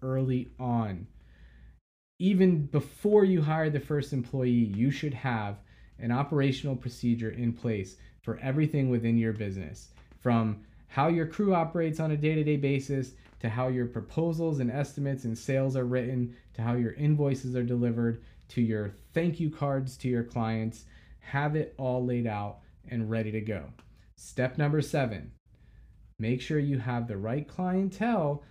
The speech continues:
so that you can sell the ancillary sales, so that you can put in,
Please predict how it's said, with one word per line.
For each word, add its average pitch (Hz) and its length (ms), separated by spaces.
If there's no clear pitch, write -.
so - 200
that 123 120
you 120 260
can 127 200
sell 117 420
the 120 240
ancillary 107 800
sales, 95 580
so - 160
that 107 140
you 117 280
can 156 220
put - 420
in, 135 480